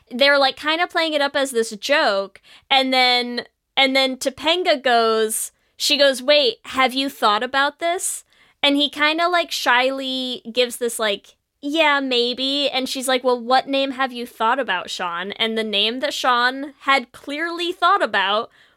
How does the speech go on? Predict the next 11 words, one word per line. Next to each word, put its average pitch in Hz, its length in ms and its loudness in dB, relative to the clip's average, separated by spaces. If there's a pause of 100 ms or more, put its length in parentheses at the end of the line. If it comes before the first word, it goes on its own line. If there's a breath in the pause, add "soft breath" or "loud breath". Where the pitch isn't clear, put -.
(120 soft breath)
was 262 400 2
Veronica. 285 840 0 (380 soft breath)
You 262 160 2
know? 247 320 4
And 285 160 -2
so 302 160 4
then 320 440 2
Sean 320 340 2
spends 339 320 -4
this 277 220 -4
whole 311 440 2